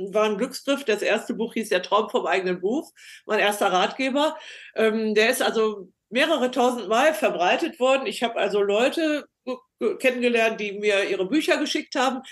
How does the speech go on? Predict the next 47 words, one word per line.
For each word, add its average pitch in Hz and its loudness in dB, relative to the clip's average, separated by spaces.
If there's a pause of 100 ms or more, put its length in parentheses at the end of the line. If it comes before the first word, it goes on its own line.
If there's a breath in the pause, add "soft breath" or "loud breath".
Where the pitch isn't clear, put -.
(120 loud breath)
Die 277 0
haben 359 0
das 330 2
nach 269 -2
ihrem 262 0
Buch 277 -4
gemacht 180 -4
<laughs> - -20
und 254 2 (380 loud breath)
habe 247 2
Briefe 311 2
bekommen 262 0
und 220 0
dann 226 4
noch 233 -2
eben 233 -2
ganz 220 0
viele 233 2
hundert 220 2
Leute, 214 2
die 190 -6
ich 185 -10
nie 226 0
wahrscheinlich 175 -2
kennengelernt 165 0
hätte. 214 0 (520 loud breath)
Ähm, 220 2
das 214 2
ist - -2
eben 240 0
das 233 0
Fantastische 247 0
am 190 0
Buch. 240 0
Und, 226 -4
ähm, 202 -2
ich 196 -4
habe 233 0
jetzt 233 -2
einen 226 -4
jungen 220 -2
Mann, 202 0
der 233 0
schreibt 190 -4
ein - -20
Kinderbuch, 302 -2
äh, 202 -2